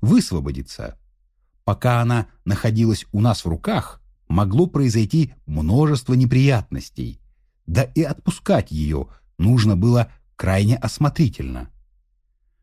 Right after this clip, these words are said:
Во время полевого сезона у меня в голове постоянно крутились все эти мысли –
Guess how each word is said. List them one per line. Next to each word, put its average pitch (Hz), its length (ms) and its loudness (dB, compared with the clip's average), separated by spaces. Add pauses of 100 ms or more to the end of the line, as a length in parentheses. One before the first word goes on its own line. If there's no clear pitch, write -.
Во 98 160 2
время 135 300 2
полевого 131 420 2
сезона 104 540 0
у 92 60 0
меня 113 260 4
в 90 60 -2
голове 87 500 0 (400)
постоянно 117 800 0
крутились 120 640 0 (320)
все - 300 0
эти 113 380 0
мысли – 139 580 0